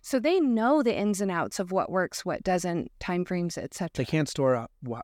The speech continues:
Speaker 2: if they do a hundred weddings a year, they can't store a hundred weddings worth of stuff.
Speaker 1: Absolutely.
Speaker 2: It just doesn't, it's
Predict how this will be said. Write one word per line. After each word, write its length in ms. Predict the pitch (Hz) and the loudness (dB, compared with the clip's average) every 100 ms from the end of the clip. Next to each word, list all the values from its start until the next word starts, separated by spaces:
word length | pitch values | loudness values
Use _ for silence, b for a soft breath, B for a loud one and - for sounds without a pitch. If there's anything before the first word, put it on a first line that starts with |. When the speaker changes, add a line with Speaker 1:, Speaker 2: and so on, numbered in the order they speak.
| - | -8
Speaker 2:
if 80 | 127 | -2
they 80 | 135 | 2
do 80 | |
a 60 | 147 | 2
hundred 180 | 147 143 | 2 2
weddings 220 | 131 123 | 2 0
a 40 | |
year, 100 | 120 | 0
they 100 | 110 | 0
can't 180 | 104 123 | 0 -2
store 140 | - 117 | 0 -2
a 40 | |
hundred 220 | 107 107 | 0 -2
weddings 400 | 101 101 98 101 | 0 -2 -2 -4
worth 160 | 104 101 | -4 -4
of 100 | 98 - _ | -6 -12 _
stuff. 340 | - - - | -12 -4 -2
Speaker 1:
Absolutely. 640 | 175 170 - - 180 165 139 | -2 -6 -8 -6 -2 -2 -2
Speaker 2:
It 40 | |
just 140 | 143 139 | 0 2
doesn't, 260 | 135 120 | 2 0
it's 160 | - - | -4 -8